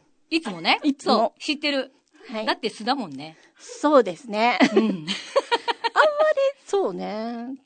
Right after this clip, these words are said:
Speaker 2: 作んない方がいいのかなって。
Speaker 1: 作んない方が面白いから。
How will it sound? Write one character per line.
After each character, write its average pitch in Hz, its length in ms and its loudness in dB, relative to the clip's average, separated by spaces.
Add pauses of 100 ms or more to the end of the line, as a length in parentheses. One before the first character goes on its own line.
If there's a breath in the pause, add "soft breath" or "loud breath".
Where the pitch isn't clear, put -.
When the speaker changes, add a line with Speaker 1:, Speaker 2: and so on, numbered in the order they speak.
(140)
Speaker 2:
作 - 300 -8
ん 240 60 -12 (200)
な 190 160 -8
い 185 80 -8
方 214 220 -6
が - 280 -6 (720)
い 240 100 2
い 240 40 6
の 240 140 4
か 226 140 -2
な 233 340 2
っ 233 40 -8
て。 - 180 -8
Speaker 1:
作 523 120 -4
ん - 20 -6
な 427 100 2
い - 40 2
方 247 60 -2
が 220 60 -6
面 226 140 -4
白 240 180 -6
い 208 60 -6
か 127 100 -12
ら。 - 160 -20